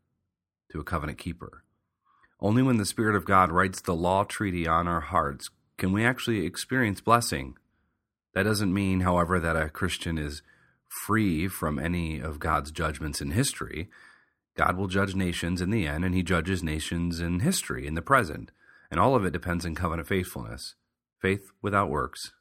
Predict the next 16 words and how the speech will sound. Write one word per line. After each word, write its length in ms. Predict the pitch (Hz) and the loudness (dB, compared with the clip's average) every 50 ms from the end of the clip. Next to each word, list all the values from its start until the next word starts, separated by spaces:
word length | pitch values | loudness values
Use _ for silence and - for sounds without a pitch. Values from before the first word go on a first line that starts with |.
| _ _ _ - | _ _ _ -14
is 140 | - 76 71 | -12 -12 -8
dead. 380 | 73 78 73 67 60 64 64 - _ _ _ _ _ _ _ _ _ _ _ _ _ _ _ _ _ _ _ _ | -4 -4 -4 -4 -4 -8 -12 -18 _ _ _ _ _ _ _ _ _ _ _ _ _ _ _ _ _ _ _ _
Point 220 | - 110 104 - - | -2 -2 -2 0 0
five 480 | - 113 98 90 87 76 76 76 - - | 2 4 4 4 4 2 0 -2 -8 -8
to 260 | - 90 87 85 80 | -6 -4 -2 -2 -2
this 420 | 80 85 82 80 - - - - - _ _ _ - - _ _ _ _ _ _ | -2 -4 -4 -4 -6 -8 -10 -12 -14 _ _ _ -20 -20 _ _ _ _ _ _
covenant 400 | - - 98 85 85 80 76 64 | -2 0 0 2 0 0 -2 -2
model 480 | 73 80 78 78 73 76 76 71 71 73 | -2 -2 0 0 0 -2 -2 -4 -6 -8
is 300 | 71 80 82 76 - - | -8 -8 -8 -6 -6 -6
succession. 720 | - 80 - - 98 90 82 - - 73 69 65 67 - _ _ _ _ _ _ _ _ _ _ _ _ _ _ _ _ _ _ _ _ - | -6 -6 -2 0 0 0 0 0 -4 -8 -8 -10 -12 -16 _ _ _ _ _ _ _ _ _ _ _ _ _ _ _ _ _ _ _ _ -4
This 440 | 87 95 110 117 113 - - - - | 0 2 2 2 2 0 -4 -4 -4
is 320 | - 113 110 101 95 90 | -2 -2 0 0 0 -2
the 180 | 90 95 71 92 | -2 -2 0 0
issue 360 | 101 - - - 104 98 92 | -2 -2 -2 -2 0 -2 -2
of 200 | - 90 82 - | -2 -4 -6 -6
time. 640 | - - 120 117 117 107 90 76 69 67 67 65 | -2 2 4 6 6 6 4 4 0 -4 -6 -8